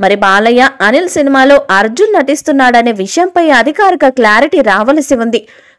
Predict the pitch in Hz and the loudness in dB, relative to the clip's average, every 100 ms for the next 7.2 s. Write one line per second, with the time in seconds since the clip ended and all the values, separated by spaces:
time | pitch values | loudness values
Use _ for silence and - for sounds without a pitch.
0 | - 214 220 233 240 359 494 381 311 233 | -2 0 2 0 0 0 -2 0 0 0
1 | 254 381 311 269 254 247 247 233 233 294 | -2 0 2 2 4 4 4 2 2 2
2 | 269 247 233 190 202 466 453 285 269 254 | 2 0 -2 -4 -4 -2 0 2 2 0
3 | 285 269 254 208 180 247 320 294 277 269 | -2 -2 -2 2 2 2 2 0 -2 -2
4 | 240 208 247 226 196 208 403 381 269 254 | -4 0 0 0 -2 -2 -4 -4 0 0
5 | 220 202 202 214 196 254 - _ _ - | 0 0 0 0 2 0 -4 _ _ -4
6 | 320 370 349 311 330 269 269 - _ 220 | 0 2 2 2 4 4 2 -4 _ -2
7 | 214 294 | -2 0